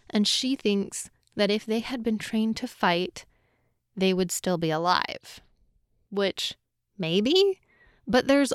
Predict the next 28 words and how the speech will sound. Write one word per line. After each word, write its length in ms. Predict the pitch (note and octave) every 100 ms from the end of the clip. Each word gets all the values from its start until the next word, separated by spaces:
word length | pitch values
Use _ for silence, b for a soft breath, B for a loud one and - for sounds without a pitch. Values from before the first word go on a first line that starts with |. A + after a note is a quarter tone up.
| -
only 480 | C#4 D#4+ D4+ B3+ A3
so 360 | - C4+ C#4
much 600 | A#3 A#3 A#3 - - -
you 200 | G3+ A3+
can 260 | A3+ G#3+ F#3
do 340 | G3+ A3 A#3 -
against 480 | F#3+ G3+ F#3+ - - _
literal 560 | G#3+ A3 C4 B3+ A#3+ A3
hordes 560 | - B3 A#3 G3+ F3+ F#3+
of 180 | F3
monsters. 1040 | F#3+ F3+ E3 D#3+ - - - - - - - _ _ _ _ _ _ _ _ _
Like, 200 | A3 G#3+
I 120 | G#3+ G#3
know 440 | G#3+ G#3+ G#3+ G#3+
fantasy 520 | - G#3 G#3 G3+ G#3+ F#3
books 580 | F#3+ - - - - -
love 320 | G3 G3 F#3+
to 140 | - F#3
have 480 | F3+ E3+ F3 F3 -
one 500 | F#3 F3+ F3+ F#3 F#3
guy 540 | F3 E3+ E3+ E3+ E3+ F3+
defeat 520 | F#3+ - F#3+ G3 -
thirty 760 | - - F#3+ F#3 G3 G3 G3+ - _ -
bad 300 | F#3 F#3 G3
guys, 720 | G#3 G#3 A3 A#3+ A#3 - - _ _
but 160 | A3 G#3+
that's 260 | B3+ C4
not 300 | A3 F#3+ -